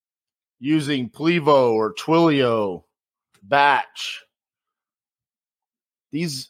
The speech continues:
to me, are all unnecessary questions. These all lead to, what is your excuse going to be when you finally decide that you're not gonna succeed?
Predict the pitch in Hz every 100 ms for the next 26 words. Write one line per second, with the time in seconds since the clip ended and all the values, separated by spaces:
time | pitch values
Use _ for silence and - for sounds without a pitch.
0 | _ - 147 156 180 175 151 - 127 131
1 | 117 123 143 156 151 143 127 135 139 139
2 | - 127 143 135 123 - 127 113 - 80
3 | 73 - _ _ _ _ _ _ _ _
4 | _ _ _ _ _ _ _ _ _ _
5 | _ _ _ _ _ _ _ _ _ -
6 | 156 143 - 143 160 165 165 143 151 156
7 | 139 - 147 143 131 127 107 _ _ _
8 | _ _ _ 117 160 339 269 147 160 170
9 | 165 - - - 160 165 160 - 139 143
10 | 156 151 143 117 127 117 127 135 123 127
11 | 127 117 135 139 165 175 170 147 139 147
12 | 123 113 123 127 - _ _ _ _ _
13 | _ _ - 123 131 143 139 135 135 135
14 | 131 143 - 180 98 73